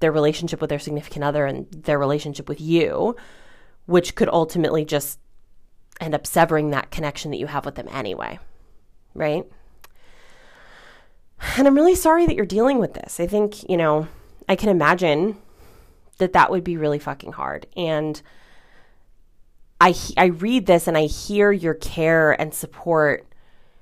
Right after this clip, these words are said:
for this person and your concern and how much you, you want them to be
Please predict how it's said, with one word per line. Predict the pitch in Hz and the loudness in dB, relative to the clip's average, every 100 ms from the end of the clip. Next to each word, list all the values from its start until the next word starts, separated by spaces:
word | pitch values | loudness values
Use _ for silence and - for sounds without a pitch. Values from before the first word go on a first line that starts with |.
| - - - - | -20 -20 -20 -20
for | - - 190 185 | -12 2 6 6
this | 170 160 | 4 -2
person | - 202 202 175 | -2 -2 0 0
and | 151 151 | 0 0
your | 143 | -4
concern | 156 151 - 156 165 151 113 | -8 -10 -4 0 0 0 -2
and | - | -8
how | - 156 156 | -4 0 2
much | 156 151 - 165 | 2 0 -4 -8
you, | 160 151 139 143 135 | -2 0 0 -4 -6
you | - 185 | -4 -4
want | 165 156 151 151 | 0 4 2 2
them | 143 143 | 0 0
to | 139 160 | -4 -8
be | 151 135 135 143 | -4 -4 -4 -6